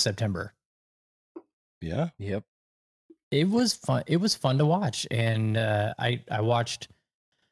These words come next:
Speaker 2: a little bit on Saturday and then watched, uh, watched till they won yesterday. Um,
Speaker 3: Ended up
Speaker 2: great
Speaker 3: winning.
Speaker 2: to see.
Speaker 3: Who won?
Speaker 2: U S A. Yeah,
Speaker 3: Yeah.
Speaker 2: U S A won.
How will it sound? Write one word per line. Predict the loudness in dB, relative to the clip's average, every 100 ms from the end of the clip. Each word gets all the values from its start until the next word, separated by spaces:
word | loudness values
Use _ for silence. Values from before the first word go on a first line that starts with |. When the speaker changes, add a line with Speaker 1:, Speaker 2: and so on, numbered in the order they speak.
| _ _ _ 0
Speaker 2:
a | 4
little | 8 8 8
bit | 8 6 4 2
on | 4 6 4 4
Saturday | 4 4 4 4 4 4 2 0 0
and | -2 2
then | 2 2 2 0 0
watched, | 0 0 0 -4 -6 -2
uh, | 0 2 0 0
watched | -2 0
till | 0
they | 0
won | 2 0 0 0 -2
yesterday. | -2 -2 -2 -2 -2 -4 -8 _ _ -10
Um, | -8 -8 -8 -10 -12 _ _ _ 2
Speaker 3:
Ended | 6 8
up | 8
Speaker 2:
great | 8
Speaker 3:
winning. | 6
Speaker 2:
to |
see. | 4 2 -2 _ _ _ _
Speaker 3:
Who | -2
won? | 4
Speaker 2:
U | 4
S | 6
A. | 2 0 _ _
Yeah, | 2 2
Speaker 3:
Yeah. | 4
Speaker 2:
U | 2
S |
A | 2
won. | 0 -2